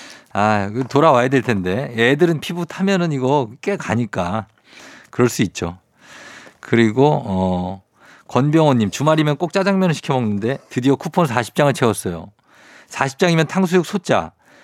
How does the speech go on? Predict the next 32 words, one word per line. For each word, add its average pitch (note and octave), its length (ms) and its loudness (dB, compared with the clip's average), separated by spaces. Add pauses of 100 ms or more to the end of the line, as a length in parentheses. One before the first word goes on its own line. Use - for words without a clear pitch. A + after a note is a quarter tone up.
오십 B2+ 280 2
장이면 D#3+ 280 2
탕수육 F3 360 -2
대짜인데 F#2+ 680 -2 (420)
오늘 C3 180 4
소짜를 F3 380 4
그냥 B2+ 180 2
시켜 - 240 -2
먹을까요? A2 420 2
아니면 G#2+ 260 0 (300)
열 A2 140 0
장을 C#3+ 200 0
더 A#2 140 0
모아서 B2 260 2
대짜를 A#2+ 380 -2
먹을까요? F#2+ 540 -4 (1200)
아, G#2+ 640 2 (420)
이게 A#2+ 160 -2
좀 A#2 100 -2
고민이네. G2 840 0
아, A2 520 2
이거 G2 100 -4
제가 A2+ 220 -4
쿠폰, F3 420 -2
저도 A2+ 320 0 (680)
이거 B2 100 0
쿠폰 F3 380 0
진짜 C3 200 -2
한 F#3 200 0
쿠폰 F3 260 2
했거든요, E3+ 340 4
옛날에. F#2+ 460 0